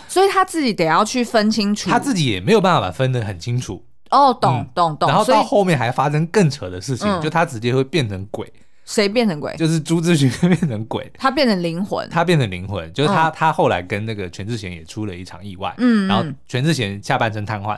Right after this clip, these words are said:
Speaker 1: 嗯。
Speaker 2: 然后这个朱志勋就昏迷在医院里面，
Speaker 1: 是。
Speaker 2: 可是他的灵体却在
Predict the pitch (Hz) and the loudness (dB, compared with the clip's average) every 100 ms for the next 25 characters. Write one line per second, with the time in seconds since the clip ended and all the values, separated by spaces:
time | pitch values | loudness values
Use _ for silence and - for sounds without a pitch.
0 | 131 - 247 113 107 101 - - 120 110 | -8 0 2 2 0 -6 -18 -8 -4 -2
1 | 98 92 92 127 131 117 107 110 107 107 | -4 -6 -4 -2 -2 -2 -4 -6 -4 -4
2 | 90 85 135 120 90 98 98 107 110 98 | -4 -2 -2 -2 -6 -4 -4 -6 -6 -6
3 | - 104 110 - 160 131 160 156 131 95 | -8 -10 -4 0 0 0 -2 0 -2 -4
4 | 104 98 - 104 104 | -8 -12 -8 -6 -6